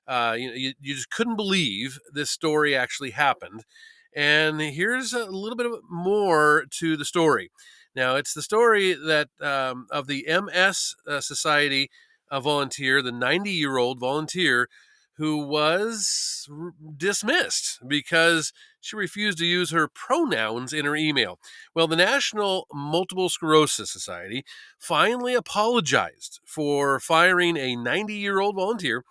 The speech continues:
who failed to use pro-, uh, preferred pronouns while celebrating the diversity, equity, and inclusion movement.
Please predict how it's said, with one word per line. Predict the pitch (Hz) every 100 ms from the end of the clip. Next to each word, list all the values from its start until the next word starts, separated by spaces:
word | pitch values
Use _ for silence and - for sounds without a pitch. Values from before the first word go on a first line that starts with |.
| _ - _ _ -
who | 170
failed | - 180 180 208 190
to | 226
use | 202 160 151 165 185 170 -
pro-, | - 214 214
uh, | 170 160 -
preferred | 170 160 190 208
pronouns | 208 202 165 135 143 147
while | 143 147 147
celebrating | - 208 208 180 151 143 147 - - _ -
the | 117
diversity, | 110 101 170 175 175 147
equity, | 156 - 151 147
and | 139
inclusion | 127 131 123 131 139
movement. | 160 160 120